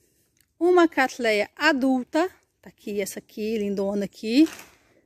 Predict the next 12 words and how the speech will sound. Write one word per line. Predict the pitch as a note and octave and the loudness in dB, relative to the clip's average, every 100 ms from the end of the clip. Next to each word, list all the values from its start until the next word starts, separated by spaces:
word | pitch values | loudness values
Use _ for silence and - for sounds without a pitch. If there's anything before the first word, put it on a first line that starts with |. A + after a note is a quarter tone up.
| _ _ _ _ _ _ _ _ _ _ _ _ _ | _ _ _ _ _ _ _ _ _ _ _ _ _
Né? | - - | -14 -4
A | G#3 G3+ | -4 -4
catleia | B3 - A#3+ | -8 -2 2
adulta | A#3+ A3 A#3+ | 2 0 -4
não | B3 E4 | 0 2
vai | A#3+ | 2
identificada, | A#3+ B3 B3 - C4+ A3+ F#3+ G#3 | 0 -4 -8 -10 -10 -8 -8 -10
gente, | F#3 F3+ - - | -12 -14 -14 -14
tá? | G3 F#3+ A#3+ - _ _ _ _ _ _ _ _ _ _ _ _ _ _ _ _ _ | -10 -6 -8 -10 _ _ _ _ _ _ _ _ _ _ _ _ _ _ _ _ _
Aí | - D#4+ F4 | 0 4 4
vem | E4+ D4+ D4 E4 _ _ _ _ _ _ _ _ _ _ _ _ _ _ _ _ | 4 4 6 4 _ _ _ _ _ _ _ _ _ _ _ _ _ _ _ _
a | A#3+ B3 | -2 -2